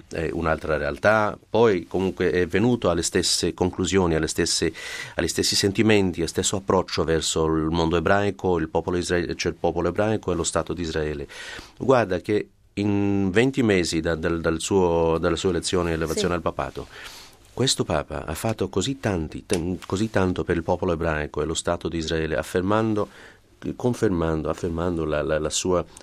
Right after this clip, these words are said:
Speaker 1: ehm, eh, eh, la sua posizione, ehm, eh, eh, chiara, eh, ehm, nei, nei, in questi confronti. Guarda, il, il primo passo che ha fatto nella sua prima visita, e lui ha, ha, ha visitato la sinagoga, eh, in Colonia.
Speaker 2: Di Colonia.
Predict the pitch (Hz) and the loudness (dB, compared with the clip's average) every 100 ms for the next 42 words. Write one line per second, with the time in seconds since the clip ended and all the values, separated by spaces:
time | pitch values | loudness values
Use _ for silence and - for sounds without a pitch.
0 | - 80 82 82 80 80 76 - - 71 | -6 0 2 2 2 0 -4 -4 -4 -2
1 | 76 76 - - - - - - - - | -2 -4 -4 -8 -10 -10 -10 -12 -12 -16
2 | - - 92 - 78 87 113 98 92 92 | -20 -8 -6 -2 -2 2 2 2 0 2
3 | - 98 87 - 87 80 78 80 - 82 | 4 4 4 0 0 0 0 -2 -4 -4
4 | 82 - 82 78 71 - 120 104 80 76 | -4 -2 -2 -2 -6 -2 2 2 0 -4
5 | - 80 - 78 78 76 76 76 73 - | -4 -6 -6 -6 -6 -4 -4 -4 -6 -6
6 | 82 85 80 80 80 80 80 76 87 87 | -2 0 0 0 -2 -2 -4 -2 -4 -2
7 | 90 80 67 69 85 82 - - - - | -4 -2 -6 -6 -10 -12 -14 -14 -14 -2
8 | - 107 104 101 107 110 - _ - - | 2 2 2 0 0 0 -2 _ -20 -6
9 | 110 107 143 175 156 135 - 120 117 - | -4 2 4 6 4 0 -2 -2 -2 -2
10 | 73 - - 82 87 92 90 - - 95 | -4 -6 -6 -2 0 0 0 -2 0 -2
11 | 95 120 123 107 110 92 80 78 78 - | 0 0 2 2 2 0 -2 0 -2 -6
12 | - - - - 85 117 156 113 90 85 | -20 -20 -10 -6 0 2 4 4 2 0
13 | 82 80 78 80 80 78 90 82 - 76 | -2 -2 -2 -4 -2 -4 0 -2 -2 -4
14 | - 78 73 73 76 67 69 71 71 73 | -2 -4 -2 -2 -4 -2 -2 -2 -4 -4
15 | 71 73 71 - 165 170 156 160 | -2 -2 0 -2 -6 -8 -10 -12